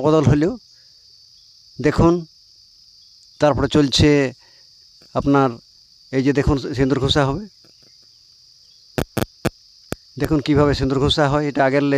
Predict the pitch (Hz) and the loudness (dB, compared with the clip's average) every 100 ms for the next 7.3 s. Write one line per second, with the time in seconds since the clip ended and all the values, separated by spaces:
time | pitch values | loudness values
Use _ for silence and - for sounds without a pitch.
0 | 127 135 139 135 - 143 135 110 - _ | 0 2 2 0 -2 -2 -2 -4 -16 _
1 | - 120 131 127 151 131 135 143 139 123 | -14 -4 0 0 -2 -4 -4 -2 -2 -2
2 | 135 131 139 127 135 131 123 - - _ | -4 -2 -2 -2 0 0 -2 -6 -20 _
3 | _ - 139 147 139 - 160 190 - _ | _ -2 2 2 0 -2 -4 -4 -8 _
4 | _ 127 139 131 139 131 123 135 143 151 | _ -6 -4 -2 0 -2 -2 -2 0 0
5 | 143 _ _ _ _ - 135 117 143 147 | -2 _ _ _ _ -4 -2 0 0 2
6 | 147 160 - _ - _ _ - 123 139 | 4 2 0 _ -20 _ _ -6 -2 0
7 | 147 151 156 | 2 2 0